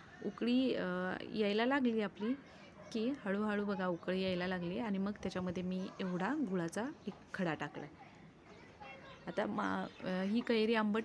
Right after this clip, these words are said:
नसल्यामुळे माझ्यासाठी एवढा गुळ ठीक आहे. आता तुमची कैरी कशी असेल त्याप्रमाणे त्याच्यामध्ये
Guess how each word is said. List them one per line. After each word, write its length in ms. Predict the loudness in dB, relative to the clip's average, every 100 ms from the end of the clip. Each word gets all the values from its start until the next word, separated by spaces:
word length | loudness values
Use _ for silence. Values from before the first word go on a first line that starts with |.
| 2
नसल्यामुळे 440 | 2 2 2 2
माझ्यासाठी 720 | 4 2 0 0 0 0 2
एवढा 300 | 4 4 2
गुळ 240 | 2 0 -2 -4
ठीक 140 | 2 2
आहे. 120 | 2
आता 180 | 0 -2
तुमची 320 | -2 -2 0
कैरी 300 | 2 4 4
कशी 320 | 2 0 2
असेल 360 | 0 2 0 2
त्याप्रमाणे 440 | 0 0 0 0
त्याच्यामध्ये 440 | -2 -2 -2 -2